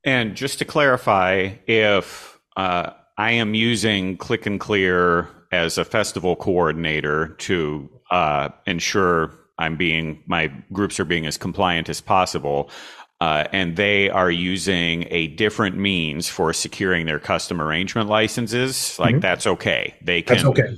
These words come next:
Speaker 1: they can use, they can upload whatever they need to if they got permission directly from the publisher or from another, another, uh, business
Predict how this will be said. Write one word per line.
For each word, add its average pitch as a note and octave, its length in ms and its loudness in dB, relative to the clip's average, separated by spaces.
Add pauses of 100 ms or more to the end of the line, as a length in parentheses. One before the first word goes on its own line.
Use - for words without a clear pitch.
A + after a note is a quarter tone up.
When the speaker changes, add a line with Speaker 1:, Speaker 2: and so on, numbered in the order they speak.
(160)
Speaker 1:
they F#2+ 140 2
can F2 240 -2
use, G#2 540 0
they F2+ 160 2
can F2 280 -2
upload F#2+ 540 2
whatever F#2 420 2
they F2+ 180 2
need F2+ 320 -2
to F2+ 360 2
if D#2 120 0
they E2+ 120 0
got D#2+ 240 0
permission F2 400 -2
directly E2 400 0
from E2+ 180 -4
the D#2 60 -2
publisher E2+ 680 0
or D#2+ 60 0
from D#2 180 -4
another, D2+ 580 0 (200)
another, D2+ 680 -2
uh, C#2 280 -2 (480)
business F2+ 580 0